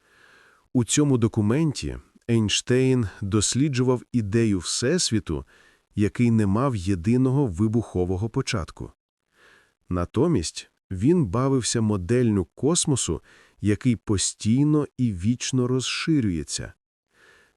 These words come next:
Ця концепція може здатися знайомою, оскільки вона разюче схожа на теорію стаціонарного стану, яку пізніше підтримував астрофізик Фред Гойл. Хоча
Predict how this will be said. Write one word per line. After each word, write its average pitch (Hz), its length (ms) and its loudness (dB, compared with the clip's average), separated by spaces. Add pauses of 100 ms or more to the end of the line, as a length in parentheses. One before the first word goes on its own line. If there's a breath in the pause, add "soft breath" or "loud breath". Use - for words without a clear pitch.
Ця 135 280 2
концепція 101 800 0
може 117 420 2
здатися 117 560 0
знайомою, 107 840 2 (340 soft breath)
оскільки 107 500 0
вона 101 340 0
разюче 101 560 0
схожа 135 560 0
на 98 160 0
теорію 131 560 2
стаціонарного 127 1120 2
стану, 104 520 -2 (360 soft breath)
яку 95 300 0
пізніше 104 640 0
підтримував 101 800 0
астрофізик 110 840 -2 (200 soft breath)
Фред 101 380 0
Гойл. 80 460 -2 (840 soft breath)
Хоча - 320 0